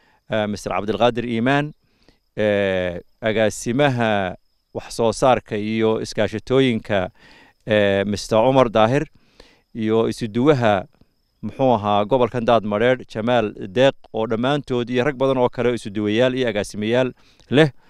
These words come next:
oo aad noola shaqeeyey. La-aantoodna aanay noo suura gashay in hawshaa weyn aan qabanno. Waxaan kaloo idin sheegaya xafiiskii kale in, eh, eh,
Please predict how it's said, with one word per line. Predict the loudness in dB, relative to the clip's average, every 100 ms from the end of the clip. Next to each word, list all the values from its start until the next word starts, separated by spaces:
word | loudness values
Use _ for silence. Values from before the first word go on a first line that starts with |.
| -16 0
oo | 4
aad | 4 4
noola | 2 2
shaqeeyey. | 0 -2 2 2 0 -6 _ _ _ _ _ _ -16 -2
La-aantoodna | 4 4 4 2 0 2
aanay | 2 2
noo | 0
suura | -2 0 0
gashay | -2 -2 -2
in | -2
hawshaa | 0 0 2 2
weyn | 2 2
aan | 0
qabanno. | 2 2 0 -2 -12 -20 -20 -2
Waxaan | -2 2
kaloo | 4
idin | 4 0
sheegaya | 0 2 0
xafiiskii | -2 -6 -4 -6
kale | -2 2 2
in, | 2 -2
eh, | -2 0 0
eh, | 0